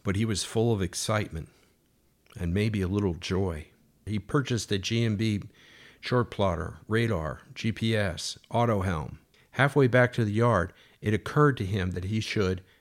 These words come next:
get rid of the cable steering and install a hydraulic unit with a D C servo motor for the auto helm to operate.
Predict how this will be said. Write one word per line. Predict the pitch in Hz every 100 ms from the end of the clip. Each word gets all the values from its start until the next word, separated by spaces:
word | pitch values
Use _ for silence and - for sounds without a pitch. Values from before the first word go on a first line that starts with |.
| _
get | 113 104
rid | 113 139
of | 127 92
the |
cable | 92 123 120 107
steering | - - 90 80 73 - _ _ _ _
and | - 107
install | 98 - - 110 110 104 -
a | 101
hydraulic | 85 107 95 117 113 120 107 -
unit | 95 85 - - - _
with | 98
a | 98
D | 92 117 120
C | - 117 113
servo | - 120 120 101
motor | 87 87 78 82
for | - 95
the | 87 80
auto | 110 113 101
helm | 98 90 82
to | -
operate. | - 82 78 76 - -